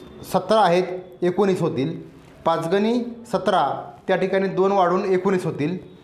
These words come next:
म्हसवड सतरा आहेत, तिथं एकोणीस होतील आणि रहमतपूरमध्ये सुद्धा सतरा आहेत, त्या ठिकाणी एकोणीस होतील. खरं तर सातारा, अ,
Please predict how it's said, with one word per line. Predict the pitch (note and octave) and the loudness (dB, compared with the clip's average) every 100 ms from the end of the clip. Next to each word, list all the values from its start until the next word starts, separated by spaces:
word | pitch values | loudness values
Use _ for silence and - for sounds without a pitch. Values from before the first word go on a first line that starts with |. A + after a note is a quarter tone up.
| - C#3+ | -8 -2
म्हसवड | E3 E3 F#3+ G3+ | -2 0 0 0
सतरा | G3+ - - F3+ F3+ F#3+ F#3+ - | -2 -10 -6 -4 0 2 2 -2
आहेत, | D#3 E3+ F#3 - - | 0 0 0 -6 -8
तिथं | D#3+ | -4
एकोणीस | F3+ E3+ G3 F3 | -2 0 -2 -2
होतील | D#3 F3+ G3 - - - - - - - - - | -2 -2 -4 -6 -14 -20 -20 -20 -20 -20 -20 -6
आणि | C3 E3 | -2 0
रहमतपूरमध्ये | E3 D#3 F#3 F#3 - E3 D#3 | 2 2 0 0 -2 -2 -4
सुद्धा | - C#3+ F3 - - - - - | -4 -2 -2 -2 -12 -18 -8 -6
सतरा | - F3+ | -2 2
आहेत, | F3+ E3 F#3 - - - | 2 0 -4 -8 -16 -6
त्या | E3+ | -4
ठिकाणी | E3+ F3 F3+ E3+ | -2 -2 -2 -4
एकोणीस | D#3+ E3+ E3 | -4 -2 -2
होतील. | D3 A2+ G2 - - - - - | -4 -6 -8 -10 -18 -20 -18 -2
खरं | F#3+ G#3 | 0 0
तर | A3+ | -2
सातारा, | G#3 F3 F#3+ G3 G3+ G#3 - - | -2 -2 0 2 2 0 -8 -8
अ, | E3 E3 E3 E3 | -2 0 0 0